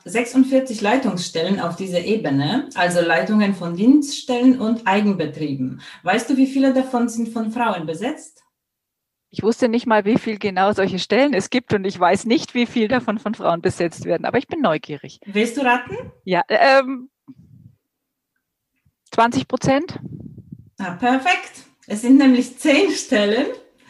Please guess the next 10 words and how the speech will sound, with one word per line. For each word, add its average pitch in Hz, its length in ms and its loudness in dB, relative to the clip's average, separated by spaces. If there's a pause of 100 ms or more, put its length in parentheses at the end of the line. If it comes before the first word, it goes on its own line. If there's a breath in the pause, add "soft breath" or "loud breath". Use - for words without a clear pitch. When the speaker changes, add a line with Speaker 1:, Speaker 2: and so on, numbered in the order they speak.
(540 loud breath)
Speaker 1:
neben 247 360 4
den 220 360 2 (340)
sechsunddreißig 208 880 -2
männlich 247 320 2
besetzten. 277 560 -6
Das 247 220 -4
macht 214 300 -4 (220)
zweiundzwanzig 262 840 -4
Prozent 415 420 -8
aus. 160 400 -12